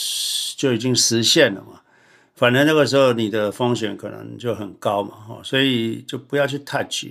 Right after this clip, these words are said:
从，你如果听消息做股票会赚钱的话，那在谁，谁在市场上还会亏损呢？对不对？哈，所以消息没有用的哈，没有用的，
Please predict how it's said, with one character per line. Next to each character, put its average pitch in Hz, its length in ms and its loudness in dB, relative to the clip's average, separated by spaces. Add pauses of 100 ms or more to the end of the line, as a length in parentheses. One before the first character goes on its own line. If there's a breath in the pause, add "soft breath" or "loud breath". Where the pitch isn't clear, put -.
(140)
从， 151 240 -4 (300 loud breath)
你 147 80 6
如 175 80 8
果 196 80 8
听 190 260 4
消 185 240 8
息 123 340 2
做 147 200 4
股 113 180 -4
票 139 240 4
会 143 140 2
赚 131 260 0
钱 110 260 -8
的 117 140 -12
话， 107 380 -4 (1000 loud breath)
那 117 680 2 (840)
在 127 180 4
谁， 113 420 -2
谁 110 180 0
在 117 200 4
市 127 180 0
场 101 180 -2
上 107 220 0
还 104 100 0
会 110 120 2
亏 110 200 -2
损 107 280 -6
呢？ 120 160 -16
对 123 100 -10
不 120 100 -12
对？ - 100 -20
哈， 131 280 -20
所 - 180 -12
以 123 440 -2
消 165 280 0
息 113 380 0
没 117 140 0
有 110 200 0
用 113 300 -2
的 - 160 -18
哈， 113 180 -10
没 117 140 -6
有 127 160 0
用 120 240 -4
的， - 100 -18